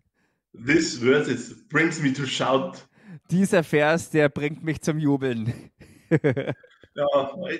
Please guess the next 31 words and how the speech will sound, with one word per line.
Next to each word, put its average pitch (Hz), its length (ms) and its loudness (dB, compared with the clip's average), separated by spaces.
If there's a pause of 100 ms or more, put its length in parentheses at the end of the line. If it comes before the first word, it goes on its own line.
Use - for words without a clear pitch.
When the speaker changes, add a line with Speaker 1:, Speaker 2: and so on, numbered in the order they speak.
Speaker 1:
I 151 60 -6
cannot 196 300 2
help 165 260 2
myself. 151 580 2
<laughs> - 40 -2
I'm - 180 2
so 196 240 4
excited. 143 500 2
Speaker 2:
Ich 147 220 2
kann 185 300 0
nicht 170 220 0
anders. 147 380 0
Ich 160 160 -6
bin 180 220 -2
so 160 240 -2
begeistert. 143 760 0 (1080)
Speaker 1:
And 190 160 4
here's 220 340 2
written, 233 400 2 (220)
Speaker 2:
Und 151 120 0
hier 180 180 4
steht 190 260 -2
geschrieben, 180 560 -2 (1200)
Speaker 1:
"Trust 233 760 0
in 262 300 4
the 233 80 6
Lord 202 460 4
with 202 420 0
all 254 380 6 (100)
your 202 320 4
heart 170 460 2